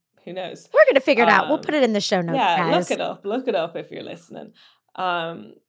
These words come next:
Speaker 1: the shitting is not in it. So I wa-, I was recording the audiobook. I, it was the last day of it, and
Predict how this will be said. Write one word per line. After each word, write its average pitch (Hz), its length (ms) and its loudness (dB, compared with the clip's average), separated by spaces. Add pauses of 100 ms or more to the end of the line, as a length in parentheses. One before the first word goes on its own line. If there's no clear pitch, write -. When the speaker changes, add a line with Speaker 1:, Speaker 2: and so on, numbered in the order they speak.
(260)
Speaker 1:
the 254 60 -4
shitting 254 400 -4
is 220 140 -4
not 214 180 -4
in 190 120 -8
it. - 160 -14 (600)
So 190 340 -2
I 156 140 0
wa-, 185 180 -4
I 175 80 -2
was 185 160 -6
recording 190 760 -6 (240)
the - 180 -8
audiobook. 170 800 -2
I, 160 80 -6
it 151 220 -10
was 175 120 -12
the 170 80 -6
last 170 480 -4
day 160 220 -8
of 160 140 -10
it, 135 240 -12
and 156 480 -14